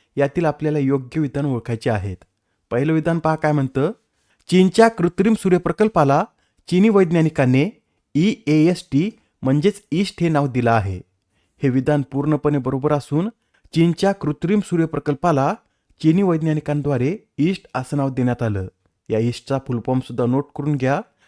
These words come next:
ईस्ट म्हणजे एक्सपेरिमेंटल ॲडव्हान्स सुपर कंडक्टिंग टोकामक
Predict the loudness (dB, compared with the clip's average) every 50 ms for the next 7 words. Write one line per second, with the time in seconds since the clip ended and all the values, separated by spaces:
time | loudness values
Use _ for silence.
0 | _ _ -2 0 0 0 -2 -2 -2 0 0 0 0 0 0 0 -2 -6 _ _
1 | _ _ -6 -6 -6 -8 -8 -4 -2 -2 0 0 0 -2 -2 -2 -4 -4 -4 -4
2 | -6 -4 -2 -2 0 0 0 -2 -4 -8 _ _ _ _ -12 -10 -10 -4 -2 -2
3 | -2 0 0 -2 0 0 -2 -4 _ -6 -6 -4 -4 -4 -4 -2 -2 0 0 0
4 | 0 -2 -4 -8